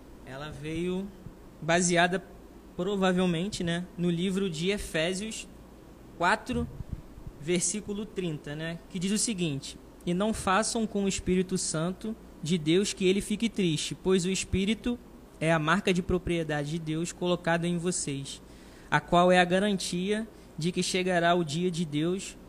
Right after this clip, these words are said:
no qual ele vos libertará." Né? Então, o, o versículo em si, ele aponta pra gente, é, não entristecer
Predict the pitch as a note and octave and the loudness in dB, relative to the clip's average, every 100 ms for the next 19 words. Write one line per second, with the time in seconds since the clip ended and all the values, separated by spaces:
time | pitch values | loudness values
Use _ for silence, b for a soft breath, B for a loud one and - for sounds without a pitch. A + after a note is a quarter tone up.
0 | - - E3 - D#3 E3+ E3+ E3+ E3 E3+ | -14 -4 -2 2 6 8 8 8 8 8
1 | F3+ D#3 F#3 E3 G3+ F3+ B2+ A#2 - - | 6 6 4 4 2 2 0 -4 -10 -14
2 | - - - D#3+ E3+ E3 F3+ F#3+ G#3 - | -14 -14 -6 -4 -4 -4 -4 -4 -6 -8
3 | G#3 G#3 G3+ - - F#3 F#3+ G3 - A3+ | -8 -6 -6 -10 -4 0 4 4 2 0
4 | - G#3 F#3 - A3+ A3 - - - - | -4 -4 -4 -4 -4 -6 -6 -16 -20 -20
5 | - - - - - F3 F#3+ - F3+ G3+ | -20 -10 -8 -8 -2 0 0 0 -4 -2
6 | G#3 G3+ G#3 F3+ G3 G3+ - G3+ G#3 - | -4 -4 -4 -4 -4 -4 -6 -6 -6 -8
7 | - F3 F3+ F3+ G3+ C4 C4+ C4 - - | -12 -6 -4 -2 0 0 0 -4 -6 -2
8 | A#3+ - G3+ A3+ B4+ | 2 2 2 0 0